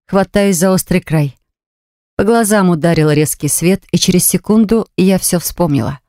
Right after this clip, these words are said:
Нет, не то, что было изображено на фотографиях в моем сне, а то, почему я лежу тут, в стерильной палате с выкрашенными в отвратительный зеленый цвет стенами. Почему опущены жалюзи на огромном окне?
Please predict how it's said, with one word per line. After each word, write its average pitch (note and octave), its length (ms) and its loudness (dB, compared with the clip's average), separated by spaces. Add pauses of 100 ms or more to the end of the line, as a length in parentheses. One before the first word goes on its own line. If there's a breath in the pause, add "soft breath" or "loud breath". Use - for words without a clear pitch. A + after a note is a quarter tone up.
(1120)
Нет, G3+ 640 2
не G3+ 140 2
то, A3+ 220 -2
что A3+ 200 -2
было G#3 240 2
изображено F#3+ 560 0
на G3 100 0
фотографиях F#3 760 -2
в - 20 -10
моем F#3 240 2
сне, G3 360 0
а D3 60 0
то, F#3+ 160 -2
почему G3 400 0
я G3+ 140 2
лежу G3 320 2
тут, - 420 -6 (540)
в - 40 -2
стерильной G3+ 520 2
палате F#3 640 0
с - 100 -6
выкрашенными F3+ 760 0 (240 soft breath)
в - 40 -2
отвратительный F3+ 800 0
зеленый D#3+ 340 2
цвет D#3+ 320 -2
стенами. C3+ 580 -2 (440)
Почему B3+ 380 2
опущены G#3+ 520 0
жалюзи F3 480 0
на F3+ 160 2
огромном E3+ 460 2
окне? E3 400 -2